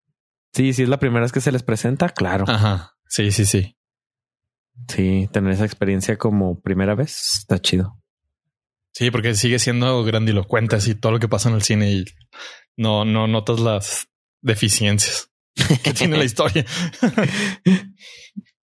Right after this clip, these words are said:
Speaker 1: Que partimos desde que viajan en una máquina del tiempo, ¿verdad?
Speaker 2: De que viajan en un carro que ya ni existe. <laughs>
Speaker 1: Ah. ¿Ochenta y ocho
Speaker 2: Ah,
Speaker 1: millas
Speaker 2: pero
Speaker 1: por hora?
Speaker 2: ochenta y ocho millas por hora. Número mágico.
Speaker 1: Muy bien.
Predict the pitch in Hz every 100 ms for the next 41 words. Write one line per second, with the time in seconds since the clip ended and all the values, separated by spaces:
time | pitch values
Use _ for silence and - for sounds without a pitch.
0 | _ _ - _ _ - 104 104 104 101
1 | 101 107 92 92 - - 151 110 165 185
2 | 123 95 92 87 87 90 87 87 87 -
3 | 87 - 151 120 90 90 117 - _ _
4 | _ - 110 104 101 101 110 113 110 110
5 | 123 - 131 135 - 107 - - - _
6 | _ 151 117 156 - - 127 101 120 -
7 | _ _ _ _ _ _ _ _ _ _
8 | _ - - - _ _ _ _ - 104
9 | - 98 98 110 113 135 123 143 160 208
10 | - _ _ _ - - 107 127 117 107
11 | 101 131 120 139 117 107 160 170 _ _
12 | _ 123 117 117 113 127 143 165 - _
13 | _ - - 92 85 98